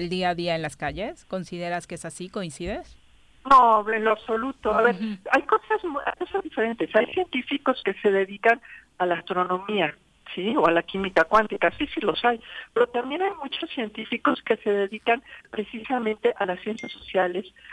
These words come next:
Speaker 2: a las ciencias médicas, a la salud pública. Obviamente, esos son los que tienen en esta circunstancia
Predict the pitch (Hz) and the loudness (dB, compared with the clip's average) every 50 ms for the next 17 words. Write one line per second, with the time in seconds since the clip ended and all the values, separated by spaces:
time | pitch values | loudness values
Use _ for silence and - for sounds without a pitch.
0 | - - 170 170 175 175 - - 196 190 190 - 175 170 - - 180 175 175 175 | -10 -6 -4 -4 -4 -4 -4 -8 -8 -8 -4 -4 -4 -4 -6 -6 -6 -6 -6 -6
1 | 190 - - - 180 - - - 180 175 175 165 - - 190 175 180 185 202 - | -6 -6 -6 -6 -6 -8 -4 -2 0 0 0 -2 -2 -2 0 0 0 0 -2 -4
2 | - - 202 202 202 190 190 196 - - - 170 - _ _ - - - - _ | -4 -4 -4 -2 -4 -6 -12 -14 -10 -8 -8 -8 -8 _ _ -20 -20 -20 -20 _
3 | _ _ - 247 247 247 220 220 220 220 - 233 - - 214 - - 240 233 - | _ _ -2 0 0 0 0 -2 -6 -2 -2 -2 0 0 -2 -4 -4 -8 -6 -4
4 | 240 220 214 226 - - - 180 - - - 196 196 196 202 196 - 180 180 185 | -4 -2 -2 -4 -4 -6 -6 -8 -6 -4 -4 -2 -2 -2 -4 -4 -4 -4 -4 -4
5 | 185 190 - 240 214 - 220 - - - 196 185 - - 196 190 185 - - 202 | -4 -2 -4 -6 -6 -6 -10 -12 -10 -10 -10 -10 0 2 2 2 2 2 -2 -2